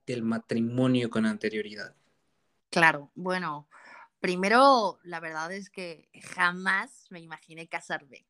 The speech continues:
Speaker 2: ¿no? Yo creo que en este mundo actual donde vivimos, globalizado, en, híjole, tanta carencia humana, ¿no? Social, me refiero a la, la sociedad carente de valores, de amor, de principios.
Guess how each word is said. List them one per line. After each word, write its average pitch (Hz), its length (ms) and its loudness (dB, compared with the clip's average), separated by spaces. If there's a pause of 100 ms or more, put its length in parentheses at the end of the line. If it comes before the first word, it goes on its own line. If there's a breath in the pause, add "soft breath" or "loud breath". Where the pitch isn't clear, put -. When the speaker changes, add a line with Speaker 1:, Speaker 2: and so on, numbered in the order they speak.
Speaker 2:
¿no? 160 300 -12 (540 soft breath)
Yo 202 240 -4
creo 214 580 0 (200)
que 156 400 -12 (360)
en 185 140 -10
este 202 220 -4
mundo 226 520 -2
actual 190 540 -4
donde 214 200 -4
vivimos, 175 600 -8
globalizado, 165 1120 -4
en, 147 280 -10 (500 soft breath)
híjole, 190 380 0
tanta 214 360 0
carencia 190 560 -4
humana, 165 440 -6
¿no? 196 280 -4 (140)
Social, 202 720 0
me 175 140 -10
refiero 208 300 -8
a 196 40 -6
la, 175 120 -10
la 190 120 -10
sociedad 190 420 -10
carente 196 380 -10
de 170 120 -10
valores, 170 640 -10
de 147 80 -12
amor, 170 380 -12
de 160 80 -16
principios. 147 800 -14